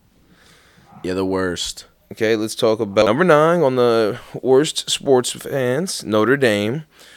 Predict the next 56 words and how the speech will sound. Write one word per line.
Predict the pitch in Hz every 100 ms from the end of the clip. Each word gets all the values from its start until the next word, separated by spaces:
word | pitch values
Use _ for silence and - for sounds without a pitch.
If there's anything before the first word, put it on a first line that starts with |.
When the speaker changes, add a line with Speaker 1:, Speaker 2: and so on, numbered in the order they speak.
| - _ -
Speaker 2:
Uh, | 107 110 107 107 -
yeah, | 147 101
Notre | 110 202
Dame | 311 285
hasn't | 190 175 147
ever | 120 135
won | 131 117
shit, | 98 - 104 143 -
and | 101
Notre | 101 131 135
Dame | 120 123
fans | 117 110 104
are | 95
always | 98 95
like, | 92 87
"Yeah, | 107
Notre | 101 90 90
Dame." | 82 87 76 67
I | 101
don't | 139 98
get | 104 101 -
the | 95
hype. | 92 85 - - _ _ _ _ -
Speaker 1:
Um, | 110 110 110 110 107
I | 104
think | 127
it's | 123 -
the |
team | - - 104 107
thing, | 85
too. | 82 92 80 - _ _
I | 104
was | 104
gonna | 101
say, | 95
'cause | -
when | 98
I | 104
watch | 127 127
college | 117 107
football, | - 120 127
Notre | 110 110
Dame's | 107 107 98
always | 92 90
like, | 90 82 90 - _ _
well, | 120 123 - _ _
first | - 131
of | -
all, | 78 - _
uniforms | 110 117 110 101 85
are |
fire. | - 67 - _ _
Those | 101 101
gold | 85 113 117
Speaker 2:
Yes. | 107
Speaker 1:
helmets, | 135 165 175